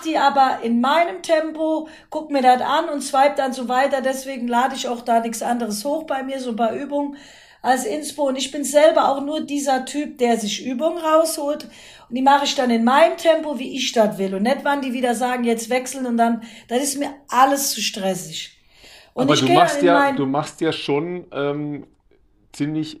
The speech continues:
Speaker 2: regelmäßig und konsequent
Speaker 1: Musst du auch.
Speaker 2: Athletiktraining, ne? Also du sagst
Speaker 1: Ja,
Speaker 2: ja
Speaker 1: ja.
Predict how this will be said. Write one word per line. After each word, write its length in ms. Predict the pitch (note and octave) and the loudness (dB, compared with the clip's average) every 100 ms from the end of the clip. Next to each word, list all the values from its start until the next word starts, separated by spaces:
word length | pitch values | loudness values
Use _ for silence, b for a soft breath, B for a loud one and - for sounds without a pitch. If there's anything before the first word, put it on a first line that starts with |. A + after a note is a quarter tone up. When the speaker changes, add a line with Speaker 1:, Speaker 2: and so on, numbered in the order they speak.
| - | -12
Speaker 2:
regelmäßig 880 | A2+ B2 D3 C#3 C3+ C#3+ D3 C#3 - | -2 0 0 0 -2 -2 -4 -6 -10
und 440 | - A#2+ A#2+ A2 - | -6 -6 -6 -12 -6
konsequent 640 | B2+ B2 A#2 - A#2+ C3 | -6 -4 -8 -4 -2 0
Speaker 1:
Musst 360 | B3 C#4+ - | 0 0 -2
du 40 | - | 0
auch. 100 | - | 2
Speaker 2:
Athletiktraining, 720 | C#3 - A#2+ - A2 F#2+ F#2 | 2 2 -2 -6 -8 -8 -8
ne? 200 | A2+ F3 | -8 -6
Also 180 | - A2+ | -6 -8
du 120 | A#2 | -4
sagst 220 | A2+ - A#3+ | 0 4 6
Speaker 1:
Ja, 60 | |
Speaker 2:
ja 60 | |
Speaker 1:
ja. 60 | B3 | 6